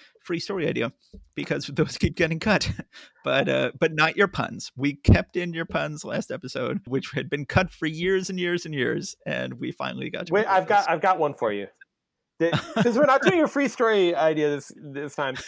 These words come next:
Speaker 2: we just do
Speaker 1: No.
Speaker 2: one, okay?
Speaker 1: <laughs> This episode is already an hour long.
Speaker 2: Oh,
Speaker 1: I
Speaker 2: yeah,
Speaker 1: cannot
Speaker 2: it's, it's just one. It's just one. Just one,
Speaker 1: <laughs>
Speaker 2: okay? Are you
Speaker 1: All
Speaker 2: ready?
Speaker 1: right.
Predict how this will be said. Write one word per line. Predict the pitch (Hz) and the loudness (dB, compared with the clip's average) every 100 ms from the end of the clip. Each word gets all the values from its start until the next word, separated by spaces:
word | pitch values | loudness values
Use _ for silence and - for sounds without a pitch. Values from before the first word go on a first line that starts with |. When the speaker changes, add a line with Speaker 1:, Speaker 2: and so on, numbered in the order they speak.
| - | -2
Speaker 2:
we | 190 | 0
just | 220 247 | 0 2
do | 214 | 2
Speaker 1:
No. | 170 | 4
Speaker 2:
one, | 170 120 107 _ _ _ _ | 4 2 -6 _ _ _ _
okay? | 143 170 143 180 196 | -2 2 2 2 -2
Speaker 1:
<laughs> | - - - 311 - | -2 -2 -2 -10 -10
This | - | -2
episode | 202 - 220 175 | 0 0 2 2
is | 214 - | 2 2
already | 147 151 190 | 0 2 0
an | 143 | 2
hour | 139 139 | 2 4
long. | 156 143 | 4 4
Speaker 2:
Oh, | 147 | 6
Speaker 1:
I | 262 285 | 6 8
Speaker 2:
yeah, | 339 247 | 6 6
Speaker 1:
cannot | 151 131 - | 4 2 2
Speaker 2:
it's, | 233 208 | 0 2
it's | |
just | 294 233 | 0 0
one. | 214 233 135 - | 4 4 2 -2
It's | 175 170 | -2 -2
just | 208 | -4
one. | 180 170 120 - _ _ _ - | 0 0 0 -4 _ _ _ -10
Just | 170 | -8
one, | 190 156 | -4 -4
Speaker 1:
<laughs> | 127 | -2
Speaker 2:
okay? | - 143 190 - - - _ _ _ _ - - | 0 -2 -2 -6 -10 -14 _ _ _ _ -20 -4
Are | 139 | 2
you | 151 | 4
Speaker 1:
All | |
Speaker 2:
ready? | 143 | 4
Speaker 1:
right. | - | 4